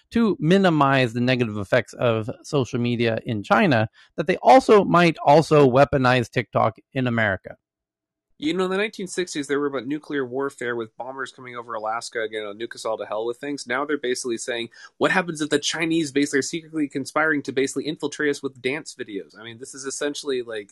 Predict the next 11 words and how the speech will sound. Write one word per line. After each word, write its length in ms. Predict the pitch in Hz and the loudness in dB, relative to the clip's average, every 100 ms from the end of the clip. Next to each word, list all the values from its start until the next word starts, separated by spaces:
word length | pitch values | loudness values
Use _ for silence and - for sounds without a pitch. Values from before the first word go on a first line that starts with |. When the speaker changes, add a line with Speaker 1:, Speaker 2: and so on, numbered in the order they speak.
| _ | _
Speaker 2:
we 180 | 131 190 | -8 -2
live 140 | 208 | -2
in 80 | 180 | -4
a 60 | 113 | -6
very 220 | 131 131 | -6 -6
strange 380 | - - 135 104 | -10 -14 -18 -14
world 260 | 110 117 | -10 -10
these 180 | 92 87 | -10 -20
days. 280 | 87 87 - - - - 202 _ _ _ _ _ _ - _ - _ _ _ | -20 -20 -20 -20 -20 -18 -20 _ _ _ _ _ _ -20 _ -20 _ _ _
Speaker 1:
So 440 | - - 190 160 | -14 2 4 4
the, 260 | 143 180 | 2 -2